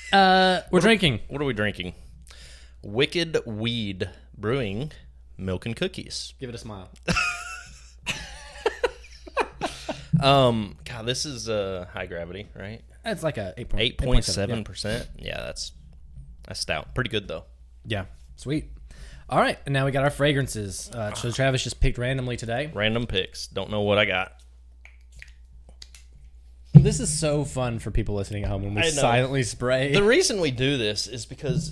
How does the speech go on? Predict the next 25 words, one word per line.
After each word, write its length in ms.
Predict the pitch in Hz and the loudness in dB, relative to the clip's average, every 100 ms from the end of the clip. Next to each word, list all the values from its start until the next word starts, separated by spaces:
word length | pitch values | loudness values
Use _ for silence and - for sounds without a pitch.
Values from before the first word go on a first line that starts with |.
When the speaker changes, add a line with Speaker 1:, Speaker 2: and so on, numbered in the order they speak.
| - | -12
Speaker 2:
Jared 540 | - 139 147 127 120 - | -10 -6 -4 -4 -6 -8
is 600 | 120 113 107 98 - - - - - - - - - - - - | -8 -6 -8 -10 -12 -14 -20 -20 -20 -20 -20 -20 -20 -16 -16 -12
so 440 | - - - 151 135 | -8 -4 2 2 2
into 460 | 120 110 113 104 | 0 -2 -4 -6
fragrances, 720 | 95 - 127 98 92 - 92 98 | -6 -4 -4 -6 -12 -12 -12 -10
and 80 | |
you 60 | 95 | -12
have 440 | 98 101 95 - - - - - - | -6 -6 -6 -12 -20 -20 -20 -18 -4
thousands 420 | - 110 104 90 - | 0 2 0 -8 -10
of 100 | - | -10
them. 120 | 80 | -8
Speaker 1:
Yeah. 100 | 120 | -6
Speaker 2:
So, 420 | 110 107 95 90 87 - - - - - - - - - - | -4 -2 -2 -2 -6 -16 -16 -18 -18 -20 -20 -20 -20 -20 -8
ooh, 200 | 123 127 - - - - - - - - - - - - | -6 -6 -8 -16 -18 -20 -20 -20 -20 -20 -20 -20 -20 -16
very 180 | - 113 | -6 -4
spicy. 640 | 120 - 110 123 - 147 | -4 -2 -2 -2 -6 -8
Speaker 1:
Mm-hmm. 240 | 147 123 139 190 - - - - - - - - - - - | -6 -4 -4 -8 -16 -20 -20 -20 -20 -20 -20 -20 -20 -18 -6
Speaker 2:
A 40 | |
little 140 | 117 | -4
bit 120 | 131 135 | -2 -4
of 60 | |
vanilla. 400 | 123 117 110 147 165 - - - - | -4 -6 -6 -8 -10 -20 -20 -20 -12
That's 220 | - - | -8 -6
really 180 | - 104 | -2 -2
good. 260 | 101 127 | -2 -6